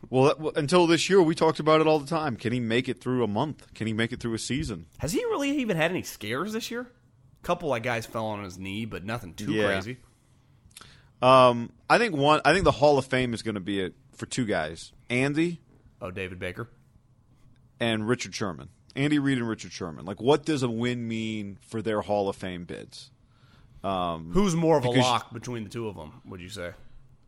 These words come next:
Speaker 1: Uh, Richard.
Speaker 2: Would you say Richard's a lock right now if his career ended after the Super Bowl?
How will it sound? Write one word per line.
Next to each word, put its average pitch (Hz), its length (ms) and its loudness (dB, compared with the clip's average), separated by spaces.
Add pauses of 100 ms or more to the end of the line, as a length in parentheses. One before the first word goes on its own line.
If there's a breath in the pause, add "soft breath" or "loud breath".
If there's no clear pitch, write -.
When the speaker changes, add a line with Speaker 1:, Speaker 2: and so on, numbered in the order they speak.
(100)
Speaker 1:
Uh, 123 680 10 (1160)
Richard. 135 540 0 (440 soft breath)
Speaker 2:
Would 131 120 -6
you 147 80 -2
say 135 160 0
Richard's 127 400 -4
a 127 60 -2
lock 127 280 0
right 139 160 0
now 147 200 -4 (440)
if 120 60 -10
his 120 100 -8
career 127 280 -2
ended 123 260 -4
after 117 280 -4
the 117 100 -8
Super 120 220 -6
Bowl? 131 260 -6